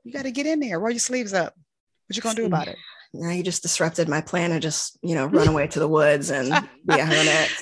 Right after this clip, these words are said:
Speaker 1: No,
Speaker 2: So.
Speaker 1: I didn't. No, I didn't. No, I didn't.
Speaker 2: <laughs>
Speaker 1: Because part of your solution, part of your solution was intentional diastole. And that act
Speaker 2: Mm-hmm.
Speaker 1: that you made to go to the library, that painted a beautiful, peaceful picture, I'm sure for a lot of people. I know it did for me.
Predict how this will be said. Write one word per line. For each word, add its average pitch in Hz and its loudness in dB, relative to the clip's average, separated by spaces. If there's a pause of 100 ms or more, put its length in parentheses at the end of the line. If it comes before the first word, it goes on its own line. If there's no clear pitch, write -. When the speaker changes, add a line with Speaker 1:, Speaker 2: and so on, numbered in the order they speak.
(200)
Speaker 1:
No, 277 2
Speaker 2:
So. 403 8
Speaker 1:
I 415 8
didn't. 427 2
No, 214 0
I 262 6
didn't. 285 -4
No, 226 2
I 262 6
didn't. 285 -2
Speaker 2:
<laughs> - -2
Speaker 1:
Because 240 -4
part 247 6
of 285 4
your 254 0
solution, 247 -6 (140)
part 240 4
of 233 2
your 220 2
solution 208 -2
was 165 -4
intentional 190 -4
diastole. 160 -2
And 160 -6
that 190 0
act 202 2
Speaker 2:
Mm-hmm. 180 -6
Speaker 1:
that 190 -6
you 196 -8
made 180 0
to 175 -10
go 170 -2
to 165 -4
the 160 -8
library, 165 -4 (200)
that 202 0
painted 214 -2
a 156 -2
beautiful, 208 -4
peaceful 190 -4
picture, 156 -8 (200)
I'm 185 0
sure 196 -2
for 175 -4
a 160 -2
lot 170 2
of - -12
people. 156 -8
I 160 -6
know 175 -4
it 165 -4
did 160 -6
for 165 -16
me. 170 -10